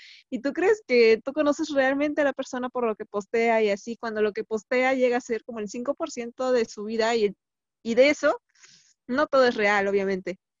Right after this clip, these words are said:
Entonces, es por eso que queremos, pues, hablar de esto y, eh, dar nuestra perspectiva al respecto, pues, de eso, o sea, de que uno podrá publicar miles de cosas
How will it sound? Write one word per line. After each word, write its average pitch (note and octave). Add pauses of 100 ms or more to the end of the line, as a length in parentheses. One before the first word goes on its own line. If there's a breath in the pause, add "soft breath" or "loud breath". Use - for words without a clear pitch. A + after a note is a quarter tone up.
(120)
Entonces, B3+
es B3+
por C4+
eso B3+
que A#3+
queremos, A#3 (320)
pues, G#3
hablar A3
de C#4
esto D4+ (460 soft breath)
y, D4 (100)
eh, G#3+
dar G#3+
nuestra A3+
perspectiva A3+
al G3+
respecto, B3 (800)
pues, G#3 (120)
de G#3+
eso, D4+
o -
sea, A3
de G3+
que F#3+ (320)
uno C4+
podrá A#3
publicar C4
miles C4+
de B3
cosas B3+